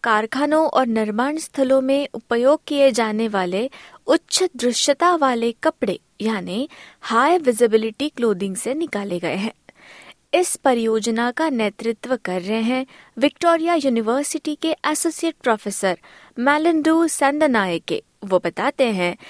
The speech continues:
कि हर साल लगभग ग्यारह हजार टन हाई विजिबिलिटी वेस्ट, जिसे हाई विज वेस्ट भी कहा जाता है,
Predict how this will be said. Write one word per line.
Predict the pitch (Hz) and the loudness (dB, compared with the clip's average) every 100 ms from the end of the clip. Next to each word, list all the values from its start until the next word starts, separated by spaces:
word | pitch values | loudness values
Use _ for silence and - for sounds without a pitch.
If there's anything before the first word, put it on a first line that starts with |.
| - - - | -20 -16 -6
कि | 233 | -6
हर | 196 214 | 0 0
साल | 208 - 202 220 277 311 _ - | 0 0 2 2 2 -2 _ -4
लगभग | 233 330 240 208 185 - | 2 2 2 -6 -6 -10
ग्यारह | 214 240 285 320 339 320 | -4 2 2 4 2 2
हजार | 277 254 277 277 - | 2 2 0 0 0
टन | 269 269 294 - - _ | 2 2 -2 -14 -20 _
हाई | - 226 285 339 | -2 0 2 2
विजिबिलिटी | 254 240 247 233 233 220 233 | 2 2 2 0 -4 -6 -6
वेस्ट, | 196 262 254 - 151 | 0 0 0 -2 -6
जिसे | 175 202 - 180 | -6 -4 0 0
हाई | 190 208 240 262 | 2 2 2 4
विज | 247 214 196 | 2 2 -2
वेस्ट | 220 240 233 214 | -2 -2 -4 -6
भी | 208 | -6
कहा | 214 196 220 | -6 -6 -6
जाता | 277 254 226 185 | -4 -6 -6 -6
है, | 190 220 | -6 -10